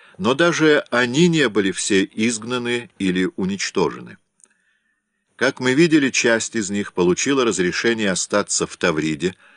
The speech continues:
после признания власти Роксоланов. Взяв у сарматов власть над местными племенами Южной Руси, сарматы не имели намерения уничтожить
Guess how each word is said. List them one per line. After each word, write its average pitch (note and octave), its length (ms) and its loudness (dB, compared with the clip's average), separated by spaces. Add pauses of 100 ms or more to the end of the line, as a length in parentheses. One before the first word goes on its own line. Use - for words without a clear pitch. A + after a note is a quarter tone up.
(260)
после F2+ 380 0
признания F2 680 -2
власти D2+ 420 -4
Роксоланов. E2 880 -6 (960)
Взяв G2 400 0
у C#3 60 -2
сарматов B2+ 640 0
власть G#2+ 720 0
над F#2+ 240 -2
местными F#2 460 -2
племенами F2+ 600 -2
Южной E2 360 -2
Руси, A2 400 0 (1080)
сарматы D3 840 2 (360)
не G#2+ 300 2
имели D3 260 2
намерения C3 640 2 (100)
уничтожить A#2 960 -2